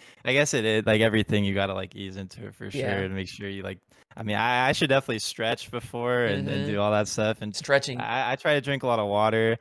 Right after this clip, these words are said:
Speaker 1: That's
Speaker 2: I know
Speaker 1: good.
Speaker 2: too when you run, I, I don't know, like, if you have, like, breathing techniques too, but that, that's another thing too. Like, I, when I go to the gym, I try to, like,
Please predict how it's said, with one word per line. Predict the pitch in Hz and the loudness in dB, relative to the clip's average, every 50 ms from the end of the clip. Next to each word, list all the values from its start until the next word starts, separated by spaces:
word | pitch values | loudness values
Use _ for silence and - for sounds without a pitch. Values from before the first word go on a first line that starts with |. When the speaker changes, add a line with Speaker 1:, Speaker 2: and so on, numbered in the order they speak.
| - - | -6 -16
Speaker 1:
That's | - - - | -10 -4 -2
Speaker 2:
I | 120 | 0
know | 151 190 220 | 2 4 2
Speaker 1:
good. | 202 | 2
Speaker 2:
too | - - 170 160 | 0 -2 -4 -2
when | 160 160 | -2 -2
you | 143 131 123 | -2 -4 -4
run, | 113 117 117 117 | -4 -4 -2 -2
I, | 117 120 123 - 123 | 0 0 0 2 2
I | 135 | 2
don't | 165 | 2
know, | 175 165 135 123 | 4 4 2 2
like, | 113 110 110 104 - | 2 0 -2 -4 -6
if | 117 104 - | -10 -8 -6
you | 113 | -6
have, | 113 104 | -6 -6
like, | 104 104 95 - | -6 -10 -10 -14
breathing | - 104 107 107 117 113 | -12 -12 -10 -10 -10 -12
techniques | - - 104 101 101 104 101 95 - - - | -12 -12 -14 -12 -12 -14 -16 -16 -18 -20 -18
too, | - 107 107 104 101 95 | -16 -14 -14 -14 -14 -14
but | 98 95 | -14 -10
that, | 95 101 104 107 104 104 101 - _ _ - 101 | -6 -4 -2 -2 -2 -2 -4 -8 _ _ -16 -8
that's | 107 110 110 107 104 - - | -4 -4 -2 -2 -4 -6 -10
another | 104 101 104 101 | -10 -10 -10 -10
thing | 101 - 101 98 101 | -10 -12 -14 -14 -14
too. | - - - 101 101 98 98 | -16 -16 -16 -14 -14 -12 -12
Like, | 98 98 - | -12 -12 -8
I, | 113 107 107 98 101 | -6 -6 -6 -6 -6
when | 107 113 113 | -6 -4 -4
I | 110 | -2
go | 107 113 | 0 0
to | 110 | 0
the | 107 104 | -2 -4
gym, | 98 - 104 104 104 104 | -6 -6 -6 -6 -4 -4
I | 101 | -6
try | 98 - 107 101 | -8 -8 -8 -8
to, | 98 | -6
like, | 95 98 98 95 | -6 -8 -8 -10